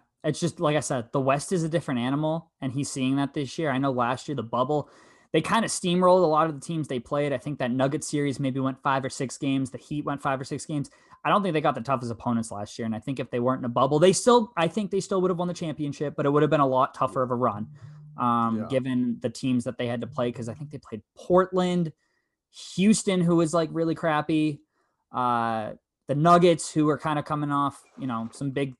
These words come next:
Speaker 1: three one series deficits, and then the Heat, who probably, I think if they weren't in the bubble, wouldn't have been there, 'cause I think the Bucks or Celtics would have knocked them off last year.
Speaker 2: Yeah.
Speaker 1: So, I don't know. West is definitely a different animal, um,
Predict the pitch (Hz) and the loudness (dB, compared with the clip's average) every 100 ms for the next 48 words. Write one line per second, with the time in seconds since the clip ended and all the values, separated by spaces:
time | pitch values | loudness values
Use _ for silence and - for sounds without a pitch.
0 | - 139 139 139 127 143 127 - 131 120 | -6 0 2 2 0 -2 -4 -4 -6 -6
1 | 139 123 143 147 123 - 135 123 - 127 | -8 -6 -2 0 -2 -2 -2 -2 -4 -2
2 | 120 110 - 139 139 139 123 123 139 127 | -2 -2 2 4 4 0 0 -2 -2 -6
3 | 113 123 123 120 120 110 104 113 113 113 | -4 -2 0 -2 -2 -4 -2 -2 -4 -8
4 | 107 104 101 101 - 113 110 120 113 _ | -10 -8 -10 -12 -12 -10 -8 -8 -8 _
5 | _ _ - 120 120 - 117 107 104 107 | _ _ -10 -2 -2 -4 -8 -6 -8 -10
6 | 110 107 101 - 104 98 98 107 110 - | -8 -6 -6 -8 -10 -10 -12 -14 -14 -14
7 | - 107 - - 131 110 _ _ _ - | -12 -12 -12 -4 -2 -2 _ _ _ -20
8 | _ _ _ _ 135 123 117 117 - _ | _ _ _ _ -2 0 0 -2 -6 _
9 | - 165 165 165 175 - 165 156 151 139 | 0 0 2 -2 -2 -2 -4 -4 -4 -2
10 | 143 147 143 139 _ _ - 123 123 123 | -2 0 -2 -2 _ _ -4 -2 0 0
11 | 120 120 - | 0 -2 -6